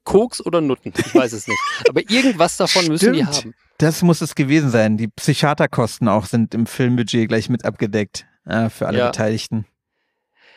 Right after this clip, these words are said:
Speaker 1: Ich möchte hier keinem von den Menschen Unrecht tun, die hier mitspielen. Vielleicht haben die danach alle eine Therapie machen müssen oder wollten einfach nur ein bisschen Geld verdienen, ist ja auch okay,
Speaker 2: Mhm.
Speaker 1: aber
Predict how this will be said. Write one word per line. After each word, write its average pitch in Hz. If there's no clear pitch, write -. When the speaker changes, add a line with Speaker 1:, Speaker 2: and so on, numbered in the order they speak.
Speaker 1:
Ich 135
möchte 170
hier 180
keinem 196
von 190
den 185
Menschen 170
Unrecht 160
tun, 139
die 135
hier 131
mitspielen. 147
Vielleicht 147
haben 170
die 165
danach 139
alle 165
eine 185
Therapie 175
machen 170
müssen 175
oder 156
wollten 151
einfach 165
nur 170
ein 165
bisschen 156
Geld 143
verdienen, 127
ist -
ja 131
auch 117
okay, 139
Speaker 2:
Mhm. 101
Speaker 1:
aber 110